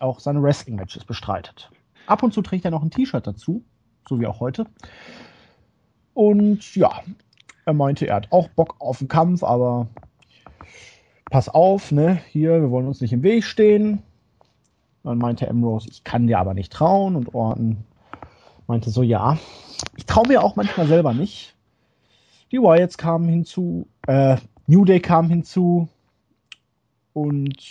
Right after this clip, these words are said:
die richten sich erstmal fürchterlich darüber auf.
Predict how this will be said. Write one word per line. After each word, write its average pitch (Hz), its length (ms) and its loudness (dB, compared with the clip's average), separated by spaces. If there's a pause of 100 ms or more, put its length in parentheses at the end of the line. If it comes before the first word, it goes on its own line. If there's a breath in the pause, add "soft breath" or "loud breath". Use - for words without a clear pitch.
(440 loud breath)
die 123 40 -6
richten 139 300 0
sich 127 140 -4
erstmal 131 260 -4
fürchterlich 175 580 2
darüber 123 340 2
auf. 117 380 -6